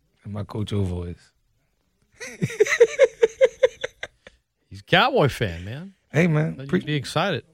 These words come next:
Speaker 1: I am
Speaker 2: He was
Speaker 1: too.
Speaker 2: f-, firing you up. Um,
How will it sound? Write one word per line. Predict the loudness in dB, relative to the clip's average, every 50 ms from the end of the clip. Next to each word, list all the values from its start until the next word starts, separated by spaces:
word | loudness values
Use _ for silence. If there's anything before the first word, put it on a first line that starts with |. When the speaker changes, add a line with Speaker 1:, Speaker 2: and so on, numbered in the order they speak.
| _ _ _ _ _ _ _ _ _ _
Speaker 1:
I | 0 2
am | 2
Speaker 2:
He |
was | 2 2 0
Speaker 1:
too. | -4 -8
Speaker 2:
f-, | -8 -12 -20 -20 -20
firing | -14 -4 0 4 4 6 6 6 4
you | 4 2 2 2
up. | 2 0 -2 _ _ -20 _ _ _ _ _ _ _ _ _ _ _ _ _ _ _ _ _ -20 _ _ _ -2
Um, | 2 4 6 6 6 6 4 2 0 -4 -6